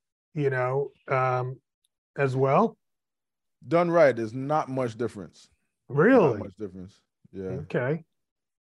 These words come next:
Speaker 1: Okay. That's
Speaker 2: When you say
Speaker 1: interesting.
Speaker 2: replay, you mean, uh, like, a webinar and a, and a live envi-, like, a live environment webinar room where they log into this webinar
Speaker 1: They
Speaker 2: room
Speaker 1: log
Speaker 2: and
Speaker 1: in,
Speaker 2: they're
Speaker 1: it's
Speaker 2: listening to
Speaker 1: playing
Speaker 2: a replay,
Speaker 1: live, yeah,
Speaker 2: listening to
Speaker 1: no
Speaker 2: a recording.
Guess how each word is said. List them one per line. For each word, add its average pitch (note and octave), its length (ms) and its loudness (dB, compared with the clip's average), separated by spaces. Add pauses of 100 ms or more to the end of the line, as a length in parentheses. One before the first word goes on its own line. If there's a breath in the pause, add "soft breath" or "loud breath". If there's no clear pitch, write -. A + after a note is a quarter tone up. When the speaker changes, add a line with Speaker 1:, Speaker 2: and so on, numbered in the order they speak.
(180)
Speaker 1:
Okay. D#3+ 520 -4 (120)
That's E3 460 -8 (380)
Speaker 2:
When G#2+ 100 -10
you B2 60 -6
say C#3+ 120 -2
Speaker 1:
interesting. C3+ 340 0
Speaker 2:
replay, A#2 160 2
you A#2 60 -4
mean, A#2 200 -6
uh, G#2+ 80 -6
like, G#2 140 -4
a G2+ 40 -4
webinar C#3+ 520 2
and A#2 100 -4
a, G#2 140 -10
and F#2+ 100 -14
a F#2 60 -8
live A#2 480 2
envi-, G#2+ 340 -2
like, G#2+ 140 -4
a G#2+ 80 -2
live C3+ 280 4
environment B2 560 -2
webinar A#2+ 540 -2
room A#2 280 -6
where G2+ 100 -6
they G#2 100 -2
log A2 320 2
into A2 240 -6
this G2+ 160 -4
webinar G#2+ 400 -2
Speaker 1:
They C3+ 80 4
Speaker 2:
room C3 100 4
Speaker 1:
log C3 280 6
Speaker 2:
and C3+ 200 2
Speaker 1:
in, C3+ 60 0
Speaker 2:
they're C3 80 2
Speaker 1:
it's A2 80 2
Speaker 2:
listening C3 320 0
to A2+ 140 0
Speaker 1:
playing - 0 -
Speaker 2:
a - 20 -4
replay, B2+ 520 4
Speaker 1:
live, B2 80 -4
yeah, A#2+ 180 -2
Speaker 2:
listening A2 280 -2
to A#2+ 80 -2
Speaker 1:
no A2+ 60 2
Speaker 2:
a - 20 2
recording. G#2 580 -2